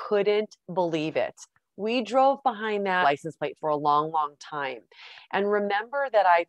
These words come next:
told you in a previous video that one of the signs that Mark said he would send me was of the beavers. That's his animal sign that he sends me. And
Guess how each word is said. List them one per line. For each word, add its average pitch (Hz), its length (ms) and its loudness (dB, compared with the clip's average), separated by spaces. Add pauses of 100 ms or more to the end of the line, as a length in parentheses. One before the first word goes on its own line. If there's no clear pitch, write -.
told 170 300 0
you 165 160 -4
in 151 140 -6
a 151 40 -6
previous 226 540 -4
video 156 360 0
that 156 240 -2
one 180 200 0
of 196 220 2
the 190 100 0
signs 160 500 0
that - 180 0
Mark 147 280 -4
said 151 220 -4
he 160 160 -8
would 147 180 -6
send 202 340 -4
me 143 260 -2 (320)
was 151 320 2
of 135 360 2
the 143 160 -6
beavers. 202 600 -2
That's - 300 4
his 151 160 2 (100)
animal 208 400 2
sign 147 360 -2
that - 120 -12
he 170 120 -4
sends 151 400 -4
me. 131 300 -6
And 143 240 -2